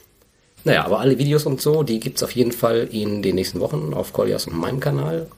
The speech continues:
Und, ähm, es gibt noch, äh, ein, zwei Artikel dazu. Ich weiß noch nicht, wie viel es werden.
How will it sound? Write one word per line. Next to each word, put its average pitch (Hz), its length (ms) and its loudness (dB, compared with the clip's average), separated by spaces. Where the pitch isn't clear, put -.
Und, 95 640 -10
ähm, 90 440 -14
es - 140 -18
gibt - 120 -14
noch, - 260 -12
äh, 85 180 -8
ein, 82 140 -2
zwei 82 180 -4
Artikel - 240 -6
dazu. 82 240 -8
Ich - 80 -12
weiß 82 120 -10
noch 87 40 -10
nicht, 87 140 -12
wie - 160 -8
viel 98 60 -2
es 98 120 -4
werden. 98 240 2